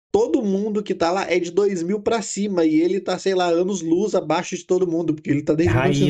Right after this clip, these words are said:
Speaker 1: novecentos e noventa e um.
Speaker 2: maluco.
Speaker 1: O cara é raizão mesmo.
Speaker 2: O cara manda no bagulho, então respeita.
Speaker 1: Exatamente.
Speaker 2: É, é, é que eu só, só achei, eu anotei aqui, é,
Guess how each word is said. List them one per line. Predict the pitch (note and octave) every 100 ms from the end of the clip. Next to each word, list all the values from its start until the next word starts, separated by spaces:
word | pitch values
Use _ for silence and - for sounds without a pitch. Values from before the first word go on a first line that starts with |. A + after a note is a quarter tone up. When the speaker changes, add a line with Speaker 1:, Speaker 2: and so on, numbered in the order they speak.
| B2
Speaker 1:
novecentos | C3+ A#2+ G#2
e | F3
noventa |
e | F3
um. | G3
Speaker 2:
maluco. | F3+ C3+
Speaker 1:
O |
cara | C3+ C3+
é |
raizão | D3 D#3+ A#3 G3 F3+ G#3 C#4+
mesmo. | G#3 G3+ F#3+ - - _ _
Speaker 2:
O | -
cara | A#2
manda | C3 D3 D3+ D3+
no |
bagulho, | D3+ E3 D#3+ C#3 C3
então | A#2+ A#2 B2
respeita. | C3+ D#3+ D3+ D3+ C#3
Speaker 1:
Exatamente. | C#3 C3+ G3 F#3+ F3 E3 E3+ C#3 C3 -
Speaker 2:
É, | G3+
é, | G3+ G#3+ G#3+
é | G3
que | G3
eu |
só, | F3+ F#3
só | -
achei, | F3 F#3+
eu | E3
anotei | D3+ D3+ D3+ D3
aqui, | D3+ D3
é, | C#3 B2 A#2 A2